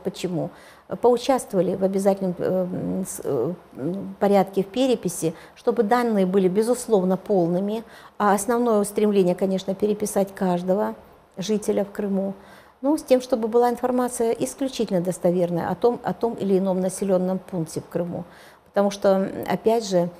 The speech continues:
когда развиваются сети водопроводов, газификации, даже вот такие элементарные бытовые вещи, ведь это все учитывается. А сколько же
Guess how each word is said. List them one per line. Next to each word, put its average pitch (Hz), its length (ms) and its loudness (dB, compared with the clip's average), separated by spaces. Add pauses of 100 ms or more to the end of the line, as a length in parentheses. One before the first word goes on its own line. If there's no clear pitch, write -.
(160)
когда 196 240 2
развиваются 196 680 4
сети 214 320 0
водопроводов, 185 800 0
газификации, 196 960 -2
даже 185 220 -2
вот 180 100 -2
такие 226 300 -2
элементарные 220 560 -2
бытовые 196 460 -2
вещи, 170 360 -4 (300)
ведь 202 160 -8
это 233 160 -2
все 220 240 -2
учитывается. 202 640 -2
А 185 60 -6
сколько 247 360 -2
же 180 200 0